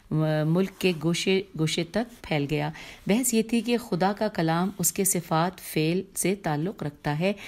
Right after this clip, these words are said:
या सिफात ज़ात से। कलाम खुदा, अ, हादिस है या खुदा के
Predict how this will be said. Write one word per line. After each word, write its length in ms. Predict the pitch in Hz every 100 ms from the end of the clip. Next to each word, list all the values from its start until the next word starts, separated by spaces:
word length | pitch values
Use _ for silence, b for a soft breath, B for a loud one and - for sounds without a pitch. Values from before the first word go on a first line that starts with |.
| B B -
या 180 | 180 202
सिफात 460 | 208 190 170 165
ज़ात 420 | 208 180 208 208
से। 220 | - 196 190 - B B B B -
कलाम 300 | 208 240 277
खुदा, 440 | - 240 254 254 - - - -
अ, 340 | 180 180 175 -
हादिस 540 | 156 - 165 156 233 240
है 120 | 240
या 300 | 220 175 208
खुदा 400 | 226 - 170 170
के 280 | 165 202